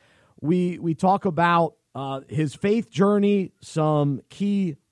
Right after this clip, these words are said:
moments, but rather key people. And, uh, you'll, you'll hear about that in just a little bit. And then also,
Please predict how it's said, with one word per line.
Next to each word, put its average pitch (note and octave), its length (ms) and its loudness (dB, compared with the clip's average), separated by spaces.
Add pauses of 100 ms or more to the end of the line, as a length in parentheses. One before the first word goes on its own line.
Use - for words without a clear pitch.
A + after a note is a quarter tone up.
moments, F#3+ 680 2
but E3+ 360 -2
rather F3 420 0
key F#3+ 340 -4
people. A#2 800 -4 (300)
And, C3 320 -2
uh, B2+ 80 -2
you'll, B2+ 340 -4
you'll A#2+ 160 -2
hear C3 240 2
about A2+ 280 -2
that C3 360 0
in A#2+ 160 -4
just B2+ 240 -2
a C3 40 -4
little B2+ 260 0
bit. C3 280 0
And D3 160 -4
then D3+ 120 0
also, F#3 500 -2